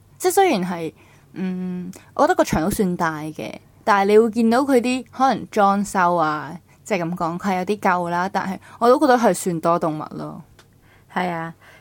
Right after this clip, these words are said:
Speaker 2: 有獅子啦、老虎啦，跟住有北極熊啦，同埋有羊羊啊。
Speaker 1: 嗯。係啊。
Speaker 2: 我哋餵羊羊食嘢，得意。
Speaker 1: 嗯，我都覺。
Speaker 2: 跟住佢就，即係擺喺手度，跟住佢跳上嚟食嘢咯。但係佢就唔會咬人隻手嘅。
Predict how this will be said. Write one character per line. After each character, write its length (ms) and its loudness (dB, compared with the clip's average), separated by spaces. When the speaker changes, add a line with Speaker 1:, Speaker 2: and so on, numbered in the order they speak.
Speaker 2:
有 420 -4
獅 360 -4
子 260 -8
啦、 200 2
老 240 -2
虎 240 -10
啦， 440 0
跟 180 -4
住 120 -8
有 200 -8
北 200 -2
極 160 -20
熊 200 -12
啦， 140 -10
同 140 -10
埋 120 -10
有 60 0
羊 140 -10
羊 340 -10
啊。 20 -
Speaker 1:
嗯。 440 -6
係 340 -2
啊。 240 -4
Speaker 2:
我 80 0
哋 100 0
餵 140 2
羊 220 -2
羊 180 -10
食 140 -10
嘢， 320 -14
得 120 -16
意。 260 -18
Speaker 1:
嗯， 220 0
我 240 -4
都 0 -
覺。 180 -6
Speaker 2:
跟 140 -6
住 80 -4
佢 180 -6
就， 280 -12
即 100 -4
係 40 -2
擺 220 -4
喺 20 -8
手 220 -6
度， 80 -8
跟 80 -4
住 60 -4
佢 220 -8
跳 300 -10
上 140 -12
嚟 160 -14
食 80 -18
嘢 220 -18
咯。 80 -18
但 160 0
係 40 2
佢 40 0
就 100 -2
唔 100 -10
會 120 -8
咬 180 -8
人 140 -10
隻 60 -14
手 300 -12
嘅。 80 -12